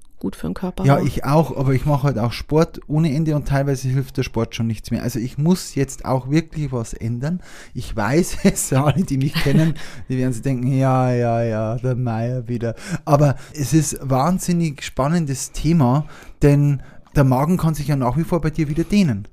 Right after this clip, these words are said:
Speaker 1: Ja, also ich muss schon auch schauen, dass ich nicht zu viel esse und, ähm,
Speaker 2: Oder die Naht kann reißen, um Gottes Willen.
Speaker 1: Das nicht mehr. Aber es ist am Anfang immer ein Risiko mit, mit dieser Naht. Aber die Naht ist so gut gemacht, dass also nach der Operation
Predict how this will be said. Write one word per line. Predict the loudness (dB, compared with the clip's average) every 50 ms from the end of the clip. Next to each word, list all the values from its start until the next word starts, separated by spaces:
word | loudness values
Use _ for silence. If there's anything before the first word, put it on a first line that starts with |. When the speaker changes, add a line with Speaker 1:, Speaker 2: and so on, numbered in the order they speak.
| -20 -20 -20 -20 -10 -2 2
Speaker 1:
Ja, | 2 4 4 4 2 0 -2 -4 -2
also | 0 0
ich | 2 2
muss | 2 0 0
schon | 0 0 2 2 2
auch | 2 2 0 0
schauen, | -2 0 2 2 4 4 4
dass | 2 2 0
ich | -2 -4 -2 -2
nicht | -4 -4 -4 -8 -8 -6
zu | -4 -2 -2
viel | -2 0 2 2 2
esse | 2 2 0 -2 0 0 0 2
und, | 2 0 -2 -4 -6 -2
ähm, | 0 0 2 2 2 2 0 -2 -6 -8 -4
Speaker 2:
Oder | 0 4 4 4
die | 4 4 2
Naht | 4 4 4 4 2 2
kann | 2 2 2 2
reißen, | 2 2 2 2 2 2 2 -2 -4 -4
um | -4 -4 -4 -4 -2 2
Gottes | 4 4 4 2 0 -6 -4 -4 0 4
Willen. | 4 6 6 4 2 -2 -4 0
Speaker 1:
Das | 0 2 2
nicht | 2 2 2 0 -2 -4 -4
mehr. | -4 -2 -2 -4 -4 -4
Aber | -2 0 2 2 2 0
es | -2 -2
ist | 0 2
am | 2 2
Anfang | 2 2 0 0 0 -2 0 2
immer | 2 2 2
ein | 2
Risiko | 2 0 0 0 -2 -4 -6 -4 -4 -4 -4 -4 -6 -6
mit, | -6 -6 -6 -6 -6 -4
mit | -4 -4 -4 -4
dieser | -4 -2 0 0
Naht. | 0 0 0 0 0 0 0 -2
Aber | 0 0 2
die | 2 2
Naht | 2 4 2 2 2
ist | 0 0 0
so | 0 0
gut | 0 -2 -4 -4 0
gemacht, | 0 2 2 2 0 0 -4 -8 -6 -2
dass | 0 2 2 2 0 -2 -4 -4
also | -2 -2 0
nach | 0 0 -2
der | 0 0 0
Operation | 0 0 0 -2 -2 -2 -2 0 2 2 2 2 0 -2 -4 -10